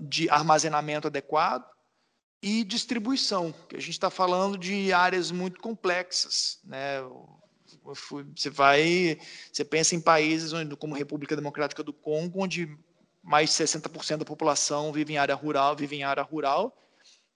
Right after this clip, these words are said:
e é um país que, em dois mil e dezenove, mais de seis mil pessoas morreram de, de, de, de sarampo,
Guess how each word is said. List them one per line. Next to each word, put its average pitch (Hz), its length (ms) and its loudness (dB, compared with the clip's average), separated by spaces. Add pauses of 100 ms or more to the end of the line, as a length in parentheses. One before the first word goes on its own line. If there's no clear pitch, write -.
e 143 640 0
é 143 60 -2
um 160 100 -6
país 156 500 2
que, 220 360 -2
em 170 240 -4
dois 156 220 -4
mil 156 180 -6
e 160 40 -6
dezenove, 170 1000 -2
mais 165 240 2
de 165 60 -4
seis 180 260 2
mil 165 160 -2
pessoas 160 380 -2
morreram 165 420 -2
de, - 300 -4
de, 170 340 -6
de, 165 420 -6
de 156 180 -8
sarampo, 202 640 2